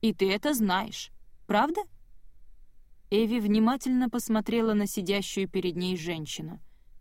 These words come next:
на её стальные глаза и кривой рот, который должен был изображать улыбку.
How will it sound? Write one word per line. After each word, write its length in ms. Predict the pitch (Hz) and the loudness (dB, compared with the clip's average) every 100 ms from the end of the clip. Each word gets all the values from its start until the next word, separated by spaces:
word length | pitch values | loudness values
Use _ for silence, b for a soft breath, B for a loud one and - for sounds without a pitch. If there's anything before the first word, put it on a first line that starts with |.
| - - | -20 -10
на 80 | - | 0
её 320 | 208 247 254 | 2 2 0
стальные 560 | 277 - 233 226 240 233 | -2 0 4 4 4 2
глаза 460 | 190 190 180 208 240 | 2 2 2 2 2
и 140 | 233 | 0
кривой 400 | - 190 180 180 | 0 0 0 0
рот, 300 | 180 226 - - - - - - | 0 -2 -6 -20 -20 -20 -12 -2
который 400 | 196 262 262 247 | -2 2 2 2
должен 520 | 208 262 240 240 226 | 2 2 2 2 4
был 200 | 247 - | 2 -2
изображать 800 | - 185 196 185 180 175 190 - - | -2 0 0 0 0 0 -2 -6 -8
улыбку. 640 | - 175 165 156 - 147 | -2 0 -2 -6 -10 -12